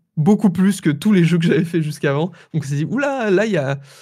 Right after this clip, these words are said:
il y a peut-être quelque chose. » Et en plus, c'est facile de, de développer du contenu, de, d'ajouter de la profondeur à un jeu. Donc on a fait, « Vas-y, let's go. » Et puis surtout aussi, élément très important, c'était la première fois que je faisais une game jam avec, euh, Chariot.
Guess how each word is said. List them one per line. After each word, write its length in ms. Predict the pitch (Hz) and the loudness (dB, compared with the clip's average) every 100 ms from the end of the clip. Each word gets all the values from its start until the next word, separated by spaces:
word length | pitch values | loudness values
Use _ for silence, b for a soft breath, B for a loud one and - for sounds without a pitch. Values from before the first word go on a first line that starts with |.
| _ - | _ -4
il 40 | |
y 20 | |
a 40 | 147 | -2
peut-être 200 | 269 - | -2 -4
quelque 160 | 254 | -6
chose. » 280 | - 226 160 - | -2 -2 -2 -2
Et 80 | 151 | -2
en 100 | 139 | -2
plus, 140 | 226 | -8
c'est 160 | - 165 | -4 0
facile 420 | 190 202 233 185 | 0 -2 -6 -4
de, 380 | 147 143 143 135 | -2 0 0 -2
de 420 | 131 139 131 131 | -4 -4 -4 -6
développer 420 | 127 143 147 147 | -6 -4 -2 -4
du 120 | 139 | -6
contenu, 540 | 139 160 170 170 170 165 | -4 -4 0 0 0 -2
de, 160 | 135 | -4
d'ajouter 380 | 131 139 139 143 | -2 -2 -2 -4
de 60 | 135 | -4
la 60 | |
profondeur 460 | - - - 143 123 | -6 -10 -4 -2 -2
à 20 | |
un 40 | |
jeu. 200 | 131 156 170 B - | -2 -4 -6 B -16
Donc 160 | 139 | -8
on 60 | 131 | -4
a 80 | 131 | -4
fait, « 140 | 139 | 0
Vas-y, 300 | 143 135 135 | 0 0 0
let's 220 | 135 - | -2 -2
go. » 180 | 131 - B B B | -6 -8 B B B
Et 40 | |
puis 140 | 135 156 | -2 2
surtout 320 | 220 - 240 | 0 2 2
aussi, 440 | 262 175 202 220 - | 4 2 2 -2 2
élément 300 | 170 170 170 | 4 6 4
très 200 | 185 185 | 2 2
important, 480 | 170 170 170 175 - b b _ | 0 -2 -2 -6 -6 b b _
c'était 220 | - 139 | -10 0
la 60 | 139 | 0
première 280 | 139 202 180 | 0 -4 -2
fois 120 | 175 | -6
que 60 | 165 | -6
je 60 | |
faisais 160 | 147 143 | -6 -4
une 100 | 143 | -2
game 180 | 143 143 | -2 0
jam 200 | 151 147 | -2 -2
avec, 260 | 135 127 | -4 -4
euh, 80 | 131 | -6
Chariot. 500 | 123 143 135 147 | -2 -2 0 -2